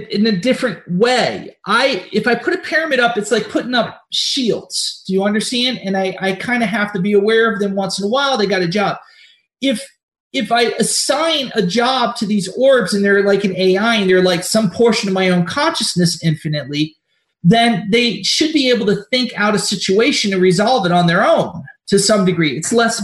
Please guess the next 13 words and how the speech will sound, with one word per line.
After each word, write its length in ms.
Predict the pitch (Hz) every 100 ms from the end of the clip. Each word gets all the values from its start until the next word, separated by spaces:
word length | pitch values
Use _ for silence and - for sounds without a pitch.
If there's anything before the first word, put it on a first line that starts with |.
| 190
maintenance 600 | 208 226 359 - 170 -
on 140 | 151 156
my 120 | 160
part 320 | 156 185 170
because 280 | 170 214 208
of 100 | 190
how 380 | - 262 262 233
I 100 | 202
perceive 500 | 202 202 - 220 196
my 140 | 180
relationship 680 | 175 190 254 - 226 - 139
with 140 | 131 113
it. 60 | _